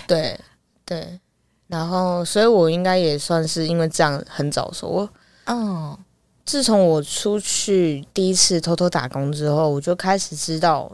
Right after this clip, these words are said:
Speaker 1: 社会大人们在想什么啊，大概会懵懵懂懂。
Speaker 2: 嗯。
Speaker 1: 然后到现在是可以理解，但是有的时候还是会很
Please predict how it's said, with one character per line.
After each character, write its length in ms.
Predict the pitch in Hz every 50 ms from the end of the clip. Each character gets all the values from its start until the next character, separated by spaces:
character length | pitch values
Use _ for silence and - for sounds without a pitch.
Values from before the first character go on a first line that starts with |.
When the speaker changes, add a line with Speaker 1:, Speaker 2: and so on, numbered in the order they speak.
| - -
Speaker 1:
社 320 | - - - - 185 165 160
会 340 | - - 175 160 143 - - - _ _ _ _ _ -
大 180 | 240 208 190
人 220 | 180 175 165 160 165
们 320 | 170 170 165 156 156 156
在 180 | 180 190 196 190
想 300 | - - 175 156 160 175
什 180 | - - 175
么 160 | 156 151 143
啊， 520 | 139 135 135 135 135 139 143 151 156 160 175 _ -
大 160 | 240 226 214
概 180 | 214 233 233 220
会 140 | 220 247
懵 160 | 220 202 185 170 175
懵 200 | 175 175 165 160
懂 240 | 151 147 151 156 160
懂。 200 | 165 151 - - - - _ _ _ -
Speaker 2:
嗯。 160 | 277 285 311
Speaker 1:
然 100 | 320 151
后 180 | 165 208 214 214
到 200 | - 233 220 214
现 220 | 214 240 233 208
在 140 | 208 214 202
是 320 | 196 202 214 208 208 196 196 - _ _ _ _ _ _ _ -
可 160 | - - 226
以 140 | 233 247 220
理 300 | 202 185 170 170 170 160
解， 400 | 160 - - 160 147 - - - -
但 180 | - 240 233
是 180 | 240 - 262 226
有 120 | 185 180
的 140 | 165 - 160
时 160 | 160 - -
候 140 | 180 185 190
还 160 | 185 175 151
是 120 | 151 180 175
会 160 | 170 185 180
很 240 | 165 160 151 113